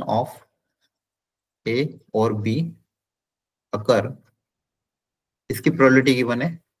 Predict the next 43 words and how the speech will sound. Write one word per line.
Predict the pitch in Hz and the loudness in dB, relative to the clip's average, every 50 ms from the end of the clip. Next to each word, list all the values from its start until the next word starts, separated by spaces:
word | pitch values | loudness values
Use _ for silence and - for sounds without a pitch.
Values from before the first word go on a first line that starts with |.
| _ _ _ _ _ - - | _ _ _ _ _ -6 -4
five | 104 104 101 104 | -2 -2 -2 -2
by | - 98 - | -4 -6 -6
nine। | - - - _ _ _ _ _ _ _ _ _ _ _ _ _ _ _ _ _ _ _ _ _ _ _ _ _ _ _ _ _ _ _ _ _ _ _ _ _ _ _ _ _ - | -6 -12 -18 _ _ _ _ _ _ _ _ _ _ _ _ _ _ _ _ _ _ _ _ _ _ _ _ _ _ _ _ _ _ _ _ _ _ _ _ _ _ _ _ _ 0
अब | 139 135 - | 2 4 4
सबसे | 156 - - 202 190 | 4 2 6 6 6
पहले | 190 190 190 | 8 8 8
तो | 202 | 6
आपको | 190 185 196 | 8 8 8
ये | 180 170 185 | 8 8 6
सोचना | - 175 151 143 - 139 131 | 6 6 4 4 4 2 2
होगा | 120 113 110 135 156 | 2 2 0 -2 -2
कि | - - - 170 | -2 -4 -2 -2
ये | 160 139 156 175 165 - - _ _ _ - - | 0 4 2 2 2 0 -6 _ _ _ -4 -2
exactly | 123 120 113 110 - 143 135 - 185 180 185 | -2 -2 -2 2 2 2 2 2 0 2 4
one | 165 165 160 170 160 | 4 4 4 4 4
of | 151 | 2
the | 170 - 151 | 0 0 2
A | 156 151 | 4 4
और | 156 143 | 4 2
B | 147 160 151 | 4 2 0
occur, | 147 - 160 | 4 4 2
इसमें | 131 135 127 - - - - | 2 2 -6 -8 -8 -8 -4
ये | 139 139 | -4 -2
कौन | 135 139 131 131 131 | 0 0 0 0 2
सा | 143 135 | 0 0
रीजन | 120 110 104 101 87 | 0 0 -2 -4 -6
होता | 85 - - - | -8 -10 -14 -16
है। | - - | -14 -12
जैसे | 98 98 - | -12 -10 -6
मान | 117 120 135 139 | -2 -2 0 0
लो, | 120 117 120 | 0 0 0
वापस | 120 113 110 - 139 - | 0 -2 0 -2 -2 -2
मैं | 143 123 113 | -2 0 0
Venn | 117 117 120 | 0 0 2
diagram | 123 120 117 117 120 | 2 2 2 0 -2
को | 127 147 160 - _ - | -2 -4 -4 -4 _ 2
चार | 123 113 117 | 4 4 4
हिस्सों | 117 110 110 120 120 | 4 0 -2 -6 -6
में | 117 113 | -4 -4
divide | 107 95 92 90 | -2 -4 -4 -6
करता | - - - - _ - | -6 -12 -14 -12 _ -20
हूँ। | - _ _ _ _ _ _ _ _ _ _ _ _ _ _ _ _ _ _ - | -20 _ _ _ _ _ _ _ _ _ _ _ _ _ _ _ _ _ _ -8
ये | - - | -8 -2